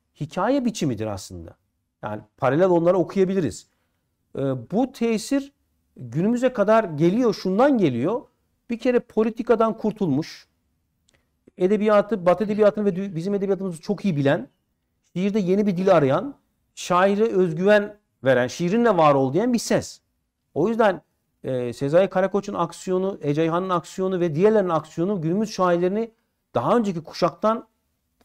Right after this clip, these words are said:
fazla şekilde, hat-, arkadan gelen sosyalist gerçekçilerden de fazla şekilde etkiliyor. Bir kere sosyalist gerçekçiler,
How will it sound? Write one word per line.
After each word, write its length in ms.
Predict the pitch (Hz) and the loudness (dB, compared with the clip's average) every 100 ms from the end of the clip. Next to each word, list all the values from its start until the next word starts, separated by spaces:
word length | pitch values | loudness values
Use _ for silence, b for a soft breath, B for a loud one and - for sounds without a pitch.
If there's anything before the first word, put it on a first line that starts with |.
| _ | _
fazla 540 | 131 135 139 240 226 - | 2 2 4 4 2 -4
şekilde, 480 | 143 131 107 90 | -8 -6 -8 -8
hat-, 240 | 107 139 - _ _ - | -8 -10 -12 _ _ -4
arkadan 400 | 143 170 202 202 | -2 2 2 2
gelen 200 | 185 175 | 2 0
sosyalist 460 | 156 - 180 180 | -2 -4 -4 -2
gerçekçilerden 640 | 175 160 165 160 160 165 165 | -2 -2 -2 -2 0 0 -2
de 80 | 131 | -2
fazla 300 | 131 127 127 | -2 -4 -4
şekilde 360 | 123 147 175 | -8 -8 -6
etkiliyor. 520 | 240 - 214 180 90 - _ _ _ _ - | -6 -2 -2 0 -2 -6 _ _ _ _ -12
Bir 80 | 156 | -4
kere 360 | 220 226 202 - _ _ | 0 2 2 -2 _ _
sosyalist 560 | _ 165 170 202 226 226 | _ -2 0 0 -2 0
gerçekçiler, 720 | 202 196 202 - 190 202 254 | 0 0 -2 -6 0 2 0